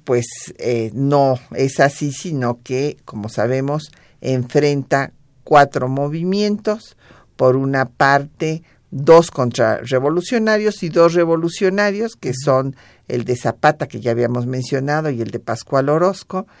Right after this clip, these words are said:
Y de los contrarrevolucionarios, pues, Bernardo Reyes, precisamente, y Félix Díaz, el sobrino de don Porfirio.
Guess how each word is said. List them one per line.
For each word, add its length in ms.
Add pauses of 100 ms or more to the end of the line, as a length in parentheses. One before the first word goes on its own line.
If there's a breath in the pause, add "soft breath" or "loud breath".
(420 soft breath)
Y 480
de 340
los 320 (240)
contrarrevolucionarios, 1300
pues, 320
Bernardo 640
Reyes, 440
precisamente, 1160 (440 loud breath)
y 180
Félix 480 (120)
Díaz, 340 (240)
el 200
sobrino 840 (480 soft breath)
de 220
don 160
Porfirio. 580